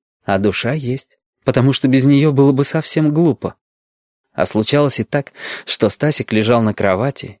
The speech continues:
и в то же время будто улетал к тем звёздам, что в окне, и мчался среди них свободно и бездумно.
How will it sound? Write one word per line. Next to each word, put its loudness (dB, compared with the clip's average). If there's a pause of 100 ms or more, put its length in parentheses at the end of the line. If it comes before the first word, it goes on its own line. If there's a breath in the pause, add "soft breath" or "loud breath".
и 0
в -8
то 0
же -2
время -2
будто 0
улетал -2
к -20
тем 0
звёздам, 0
что -2
в 0
окне, -6 (440 loud breath)
и 2
мчался 0
среди -2
них -2
свободно -2 (160)
и 0
бездумно. -2